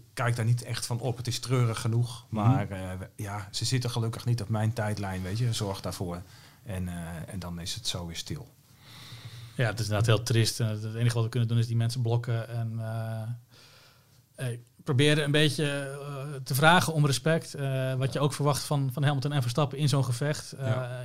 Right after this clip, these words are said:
Speaker 3: ja, en
Speaker 2: Ja.
Speaker 3: dan af en toe gaat het mis. Eh, dat is heel vervelend. En, eh, de uitkomst nu is natuurlijk heel zuur.
Speaker 2: Ja.
Speaker 3: Eh, maar het blijft gewoon racen en het blijven coureurs en mensen. En, eh, die
Speaker 2: Maar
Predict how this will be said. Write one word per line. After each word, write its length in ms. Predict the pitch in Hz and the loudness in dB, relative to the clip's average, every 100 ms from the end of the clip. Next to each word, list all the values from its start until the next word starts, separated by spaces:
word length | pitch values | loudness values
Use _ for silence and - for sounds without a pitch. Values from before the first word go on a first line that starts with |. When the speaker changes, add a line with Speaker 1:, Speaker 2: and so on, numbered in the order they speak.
| 135 | -6
Speaker 3:
ja, 120 | 135 | -2
en 60 | |
Speaker 2:
Ja. 40 | 123 | 0
Speaker 3:
dan 320 | 127 127 123 - - _ _ | 2 0 -2 -8 -20 _ _
af 160 | - | -2
en 60 | 131 | 2
toe 80 | 139 | 2
gaat 240 | 120 156 | 6 6
het 100 | 139 | 6
mis. 440 | 135 170 170 - - | 4 4 2 -6 -10
Eh, 380 | 156 143 131 131 | -10 -6 -4 -2
dat 180 | 131 135 | -2 0
is 60 | |
heel 160 | 127 151 | 4 4
vervelend. 520 | 123 120 143 160 165 | 4 4 2 2 0
En, 180 | 143 131 | -4 -6
eh, 80 | 127 131 127 139 143 139 | -6 -6 -6 -8 -10 -8
de 80 | 131 | -6
uitkomst 400 | 127 143 143 120 | 0 2 2 2
nu 100 | 147 | 4
is 60 | 127 | 4
natuurlijk 280 | 123 131 117 | 4 2 4
heel 160 | 147 | 2
zuur. 400 | 131 131 151 175 175 - - | 4 2 2 2 -2 -18 -10
Speaker 2:
Ja. 200 | 113 107 107 - _ | -4 -4 -6 -20 _
Speaker 3:
Eh, 120 | - 135 127 127 127 120 131 | -6 -2 0 -2 -4 -6 -4
maar 120 | 135 | -2
het 140 | 139 123 | 0 0
blijft 240 | 135 131 | 2 2
gewoon 220 | - 127 | 2 2
racen 480 | 123 139 135 135 127 | 4 4 2 -2 -2
en 100 | 127 | -2
het 100 | 123 | -2
blijven 300 | 123 127 123 | 0 -2 -2
coureurs 380 | 120 131 135 123 | -2 0 2 0
en 100 | 127 | 0
mensen. 520 | 127 139 - 127 131 | 2 0 0 -2 -2
En, 260 | 131 123 123 | -4 -4 -2
eh, 60 | |
die 100 | 123 | -4
Speaker 2:
Maar 300 | 123 127 135 | -4 -6 -8